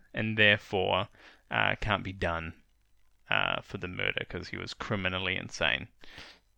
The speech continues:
So that is the summary. What did you think of the movie? Did you like it overall?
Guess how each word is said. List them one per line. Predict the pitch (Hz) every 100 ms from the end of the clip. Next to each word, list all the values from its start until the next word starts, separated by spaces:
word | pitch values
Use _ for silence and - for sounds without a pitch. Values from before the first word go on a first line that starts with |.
| _ -
So | -
that | 107 117 123 -
is | 110 107 101
the | 95
summary. | - 104 95 92 98 175 214 - _ _ _ _ _ _ - - - -
What | 113
did | 107
you | 107
think | 104 113
of | 104
the |
movie? | 101 101 -
Did | - 107
you | 104
like | 107 -
it | 151
overall? | - 117 120 165